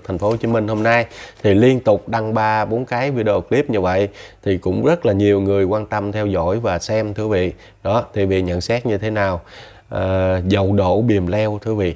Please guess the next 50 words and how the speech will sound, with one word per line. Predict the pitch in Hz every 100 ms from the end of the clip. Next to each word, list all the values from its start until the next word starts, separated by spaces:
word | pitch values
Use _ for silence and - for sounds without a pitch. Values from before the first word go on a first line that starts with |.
| -
dầu | 92 87
đổ | 90 82 92
bìm | 101 87
leo | 98 98
ở | 104
đây. | 104 87
Thôi | 104 107
thì | 95
chúng | 82 98
ta | 107
cũng, | 95 90 90 110 - - - - -
ờ, | - 98 95
tôn, | 92 - 113 - - _ _
tôn | 135 123
trọng | 117 92 92
pháp | 123 -
luật, | 104 92 - _
chúng | 120 123
ta | 117 107 104 -
chờ | 107 98
đợi | 92 87 90
họ | 95 90 90 92 - - -
điều | 101 95
tra | 113 120 117 -
và | 98
chúng | 90 110
ta | 113
chỉ | 104 90
hy | 107 117
vọng | 98 85 92
rằng | 98 90 - - - -
là | 98
bên | 92 101
phía | 123
cơ | 123 113
quan | 104 101
chức | 117
năng | 117 107
đó | 107 123
họ | 95 90 90
có | - -
một | 131 95 -
cái | 87
cách | 117 - - - -
điều | 98 92
tra | - 107 107
trung | - 107
thực | 98 85 -
ở |
đây, | 113 120